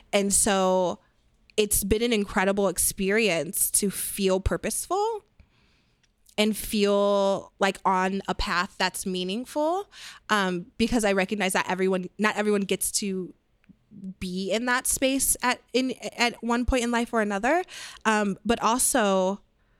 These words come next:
like I said, it's so deeply meaningful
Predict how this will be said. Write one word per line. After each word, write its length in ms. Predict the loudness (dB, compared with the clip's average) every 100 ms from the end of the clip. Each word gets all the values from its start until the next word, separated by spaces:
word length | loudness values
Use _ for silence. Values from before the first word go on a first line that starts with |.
| _ _
like 160 | 0 2
I 80 | 2
said, 260 | 2 2
it's 240 | 2 0 2
so 640 | 2 2 2 2 0 -2 -10 _ 0
deeply 480 | 0 0 0 0
meaningful 960 | 2 2 0 -2 -6 -4 -2 0 -2